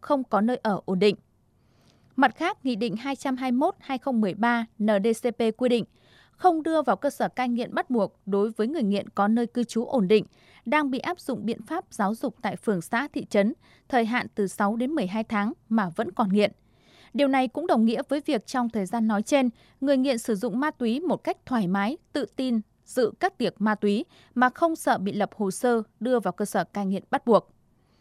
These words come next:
Điều này dẫn đến nguyên nhân là vì sao trong các lần kiểm tra quán bar, vũ trường, cơ quan chức năng phát hiện hàng chục,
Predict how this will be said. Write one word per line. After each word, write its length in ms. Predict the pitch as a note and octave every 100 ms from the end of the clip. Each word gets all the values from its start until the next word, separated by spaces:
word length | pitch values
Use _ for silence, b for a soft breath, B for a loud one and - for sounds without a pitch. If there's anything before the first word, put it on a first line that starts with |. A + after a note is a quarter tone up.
| b b
Điều 140 | A3+ A3+
này 260 | A#3 G#3
dẫn 200 | G3 -
đến 160 | A#3+ B3
nguyên 200 | C4+ A#3+
nhân 240 | C4 A#3
là 140 | A3 A3
vì 140 | A#3 A3
sao 320 | - D#4 D4+
trong 220 | - C#4+
các 160 | F#4 C#4+
lần 180 | A3
kiểm 280 | F#3+ A#3 F#3+
tra 340 | - C4+ C4+ B3+ _ -
quán 280 | A3+ A3+ C4
bar, 260 | C#4 C4+ A#3
vũ 120 | C#4
trường, 300 | - A#3+ G3 B B B B
cơ 100 | -
quan 200 | D#4+ D4+
chức 160 | - D#4+
năng 220 | C#4+ C4+
phát 220 | - G4
hiện 200 | C#4 A#3
hàng 260 | A3 A#3 A3+
chục, 280 | - A#3+